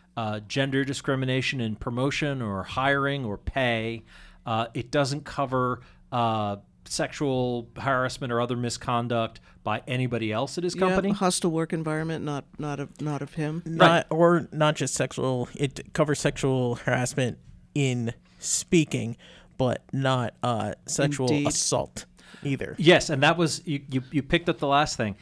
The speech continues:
Speaker 1: And because Mister Bloomberg said, if any of these women want to be released, they should contact the campaign. He's really making
Speaker 2: No,
Speaker 1: it
Speaker 2: his company, not
Speaker 1: his
Speaker 2: the
Speaker 1: company.
Speaker 2: kid. Yeah.
Speaker 1: Right.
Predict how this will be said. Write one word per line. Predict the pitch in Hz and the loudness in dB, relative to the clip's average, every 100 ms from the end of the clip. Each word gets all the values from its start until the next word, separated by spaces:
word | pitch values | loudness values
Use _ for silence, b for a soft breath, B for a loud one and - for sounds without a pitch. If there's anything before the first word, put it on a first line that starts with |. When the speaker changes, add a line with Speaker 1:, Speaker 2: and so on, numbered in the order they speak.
| B B | B B
Speaker 1:
And | - 156 | 0 0
because | 190 - - 277 202 160 | 0 -4 0 2 0 0
Mister | 170 170 170 | 0 0 -2
Bloomberg | 143 170 175 151 - | 0 0 2 0 0
said, | 165 151 - b _ _ | 2 2 0 b _ _
if | 202 226 - - - | 6 6 4 -10 -8
any | - 185 190 | 0 2 2
of | 170 | 0
these | 175 151 | -2 0
women | 160 165 160 | 0 2 2
want | 147 147 | 0 -2
to | 147 | -2
be | 143 | -2
released, | 143 139 143 - 110 | -2 -2 -4 -6 -4
they | 113 156 | 2 2
should | - 156 | 0 -6
contact | - 143 143 - 139 131 - | -6 -4 -2 0 0 0 -8
the | |
campaign. | 120 123 113 131 139 127 107 98 B B | -6 -4 -2 -2 0 2 0 -4 B B
He's | - 160 139 | -2 -2 -2
really | 131 135 160 170 160 | 0 4 10 10 10
making | 143 147 | 6 4
Speaker 2:
No, | 170 | 4
Speaker 1:
it | 175 | 4
Speaker 2:
his | 160 | 2
company, | - 156 131 110 117 | 2 2 2 -4 -4
not | 135 | -4
Speaker 1:
his | - | -2
Speaker 2:
the | |
Speaker 1:
company. | 151 131 95 | 0 0 -2
Speaker 2:
kid. | - B | -6 B
Yeah. | 123 | 4
Speaker 1:
Right. | 131 | 4